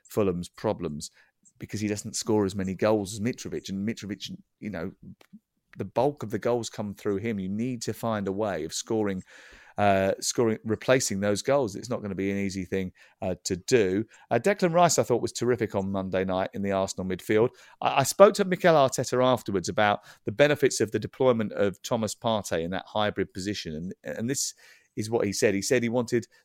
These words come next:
that physicality that Thomas Partey brings in the central midfield position, but he felt he could sacrifice a right back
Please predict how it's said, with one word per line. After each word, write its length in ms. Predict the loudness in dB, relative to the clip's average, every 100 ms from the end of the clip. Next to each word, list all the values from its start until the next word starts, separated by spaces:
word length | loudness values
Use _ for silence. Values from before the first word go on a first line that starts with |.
| -2
that 180 | -2 -2
physicality 720 | -2 -2 -2 -2 -2 -2 -2
that 160 | -2 -4
Thomas 260 | -6 -6
Partey 460 | -6 -4 -2 -4 -2
brings 340 | -2 -4 -6 -12 _ _ _ -2
in 320 | 0 2 -2 -8 _ -8
the 60 |
central 380 | -2 0 0 -2
midfield 340 | -2 2 0 0
position, 540 | -6 -4 -4 -2 -6 -8 _ _ _
but 200 | 0 0
he 200 | -2 -2
felt 320 | 2 2 2
he 80 | 0
could 160 | -4 -4
sacrifice 840 | -2 -2 -6 -4 -2 0 -2 -8 -14 _ _ -8
a 100 | 2
right 320 | 2 2 -2
back 340 | 0 0 -4